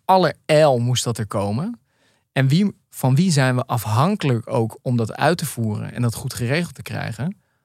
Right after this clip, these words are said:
Dat doen ook die energiebedrijven zelf. Volgens mij hebben we in Nederland iets van meer dan vijftig energieaanbieders. Dus die, die overheid, die, hè, tegen die tien miljard kosten aanloopt, je noemde het al eventjes,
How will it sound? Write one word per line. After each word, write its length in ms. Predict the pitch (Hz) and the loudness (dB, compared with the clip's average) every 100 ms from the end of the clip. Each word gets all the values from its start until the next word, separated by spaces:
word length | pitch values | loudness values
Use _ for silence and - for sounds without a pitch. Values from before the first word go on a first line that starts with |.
| _ | _
Dat 160 | 175 175 | -2 2
doen 160 | 175 | 0
ook 140 | 117 113 | -2 -4
die 140 | 113 | -4
energiebedrijven 880 | 117 120 117 120 120 113 110 110 113 | 0 0 -2 -4 -4 -2 -2 -2 0
zelf. 340 | 156 135 95 - _ | 0 0 -2 -10 _
Volgens 220 | _ - | _ -4
mij 100 | 117 | -2
hebben 180 | 113 117 | 0 2
we 60 | |
in 60 | 120 | 2
Nederland 320 | 120 113 110 | 0 0 -4
iets 180 | 117 - | -8 -8
van 180 | 113 117 | -4 -2
meer 140 | 113 | -2
dan 120 | 110 | -4
vijftig 420 | - 123 113 113 | -4 -4 -4 -10
energieaanbieders. 1000 | 117 107 107 127 139 131 120 120 196 - - _ _ _ _ _ _ | -6 -4 -2 -4 -4 -4 -4 -4 -6 -10 -20 _ _ _ _ _ _
Dus 160 | 127 | -4
die, 260 | 143 135 - _ | 0 -2 -4 _
die 360 | - 127 123 - | -4 -2 -2 2
overheid, 760 | 165 208 175 110 107 180 - - _ _ | 4 4 4 4 2 0 -2 -14 _ _
die, 400 | 117 120 113 110 _ _ _ | -2 0 0 -2 _ _ _
hè, 220 | 131 175 202 180 - | -4 -2 -4 -10 -2
tegen 280 | 117 107 | 0 2
die 100 | 113 107 | 0 0
tien 160 | 127 | 0
miljard 300 | 117 110 104 | 2 2 0
kosten 320 | - 156 - 143 | -2 -2 0 0
aanloopt, 380 | 139 135 151 | 2 2 0
je 80 | 143 | -2
noemde 220 | 110 127 139 | 0 0 0
het 120 | 135 | -2
al 160 | 123 | -2
eventjes, 520 | 123 123 - 139 165 | 0 -2 -4 -6 -4